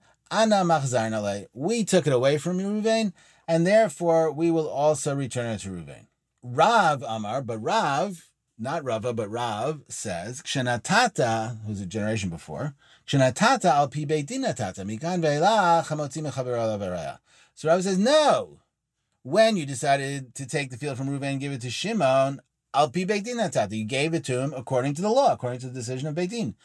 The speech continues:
So therefore, mikan ve'elach hamotzi mechavero alav araya." So now it's his, and he has to bring more proof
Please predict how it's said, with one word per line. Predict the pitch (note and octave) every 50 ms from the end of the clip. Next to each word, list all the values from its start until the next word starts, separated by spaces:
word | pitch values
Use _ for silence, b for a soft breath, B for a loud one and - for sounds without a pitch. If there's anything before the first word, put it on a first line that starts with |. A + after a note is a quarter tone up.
| B B B B B B B
So | - B2+
therefore, | C#3+ E3+ E3+ E3
mikan | C#3+ C3+ A#2 D3+ D#3 D#3+
ve'elach | D#3 D#3 E3+ G3+ A3+ A#3+ A3+ A3 G3+ F#3+ F#3 - - _ _ _ _ -
hamotzi | C#3+ D3+ D3 C#3 - E3
mechavero | D#3+ D#3+ C3+ - C#3+ C3+ C3+ C3+ C#3
alav | C3+ B2 A#2 A2+ A2
araya." | A2 G2 F#2+ G2 A#2 D3+ D3
So | -
now | E3 F3 F#3 F#3
it's | - E3+ E3+ -
his, | - F3+ B3+ A#3+ G#3+ F3
and | E3+ D#3+
he | E3+ F3
has | F3+ F3 -
to | - F3
bring | D#3+ E3+ G#3 G#3+ G3+ F#3 F3
more | F#3 G3 F#3+ F3+
proof | E3 - A#3+ C4 C4+ B3 A#3 F3+ - - -